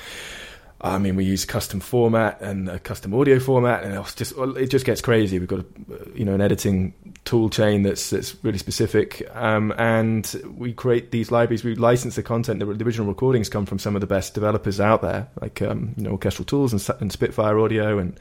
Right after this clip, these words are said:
Cine Samples, and these guys are the best at what they, they're doing incredible stuff. They're the best at what they do. So we start with those really high quality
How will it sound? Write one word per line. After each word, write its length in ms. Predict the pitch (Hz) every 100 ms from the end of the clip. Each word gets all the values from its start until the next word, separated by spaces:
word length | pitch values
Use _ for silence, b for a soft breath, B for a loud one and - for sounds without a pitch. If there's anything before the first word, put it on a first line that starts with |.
| B
Cine 240 | - 120 113
Samples, 440 | 113 107 107 107
and 80 | 113
these 120 | 123
guys 360 | 120 104 101 - B B B B B
are 100 | -
the 80 | 110
best 240 | 110 113 -
at 80 |
what 120 | 98 107
they, 80 |
they're 240 | 104 - 107
doing 280 | 117 101 -
incredible 360 | 104 120 101 95
stuff. 320 | - 95 -
They're 140 | -
the 320 | - - 139
best 180 | - 107
at 80 | 101
what 80 | 101
they 100 | 92
do. 220 | 110 107 B B B B B B B
So 180 | - 127
we 80 | 123
start 220 | - 147
with 100 | 139
those 140 | 117
really 180 | 117 120
high 140 | 110 110
quality 540 | 117 110 101 101 98